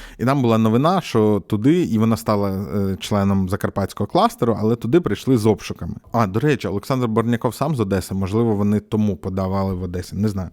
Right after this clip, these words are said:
Він в коментарях до того, що у них там обшуки, як же так,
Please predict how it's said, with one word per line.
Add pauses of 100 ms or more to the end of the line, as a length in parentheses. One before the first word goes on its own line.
Він
в
коментарях
до
того,
що
у
них
там
обшуки,
як
же
так,